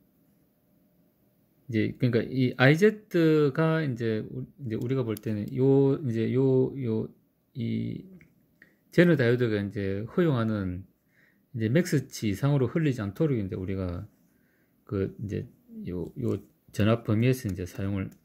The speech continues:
좀 해야 된다고 볼 수 있을 겁니다. 그다음에 이제 이 부하장이 이제 변하는 것도 마찬가지입니다. 그러니까 이게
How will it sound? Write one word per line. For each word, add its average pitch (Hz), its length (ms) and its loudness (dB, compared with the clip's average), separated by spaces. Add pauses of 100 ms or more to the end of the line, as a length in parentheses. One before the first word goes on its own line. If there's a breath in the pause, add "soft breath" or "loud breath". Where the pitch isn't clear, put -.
(220)
좀 95 200 -10
해야 113 160 -4
된다고 90 320 -8 (100)
볼 98 120 -8
수 - 220 -14
있을 92 260 -12
겁니다. - 280 -8 (800 loud breath)
그다음에 160 360 6
이제 127 340 2
이 123 220 0 (200)
부하장이 147 640 4
이제 110 200 -2
변하는 127 300 2
것도 143 200 -4
마찬가지입니다. 101 640 -4
그러니까 120 100 -8
이게 120 300 -2